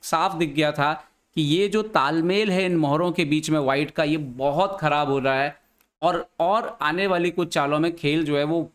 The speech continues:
ब्लैक के लिए कितना फेवरेबल होने वाला है। उन्होंने खेला क्वीन डी थ्री, अब थ्रेट था रुक into ई फ़ोर, ठीक है। यहाँ पर आप देख सकते हो ये रुक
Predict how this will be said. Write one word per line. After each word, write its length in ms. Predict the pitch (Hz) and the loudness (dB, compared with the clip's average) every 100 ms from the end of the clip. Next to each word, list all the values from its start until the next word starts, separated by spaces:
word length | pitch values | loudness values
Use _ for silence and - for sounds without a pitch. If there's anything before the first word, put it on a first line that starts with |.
| 139 | -4
ब्लैक 280 | 135 135 - | -2 0 -2
के 60 | |
लिए 120 | 156 156 | -2 -2
कितना 340 | 160 170 170 | -2 0 0
फेवरेबल 440 | 160 135 131 131 | -2 -2 0 0
होने 200 | 127 117 | -2 -2
वाला 220 | 107 98 92 | -4 -6 -8
है। 80 | - _ _ 180 | -14 _ _ -2
उन्होंने 220 | 240 254 | 0 0
खेला 220 | 226 220 | 0 0
क्वीन 320 | 208 175 170 | 0 0 0
डी 120 | 147 131 | -2 -2
थ्री, 240 | 156 190 - - | -4 -4 -4 0
अब 240 | 214 - - | 0 -2 -2
थ्रेट 260 | 165 196 202 | 0 0 0
था 120 | 202 | 0
रुक 220 | 185 165 175 | 0 -2 0
into 360 | 175 170 180 - | 0 0 -4 -2
ई 120 | 147 | -4
फ़ोर, 400 | 139 160 165 175 _ _ _ _ _ - | -2 -2 -2 -4 _ _ _ _ _ -8
ठीक 160 | 143 175 | -4 0
है। 120 | 175 | 2
यहाँ 180 | 156 156 | 2 2
पर 80 | 160 | 0
आप 100 | 147 | 0
देख 180 | 143 147 | -2 -2
सकते 260 | 170 - | -4 0
हो 120 | 170 | 0
ये 180 | 165 147 | 2 2
रुक 260 | 147 151 | 0 -4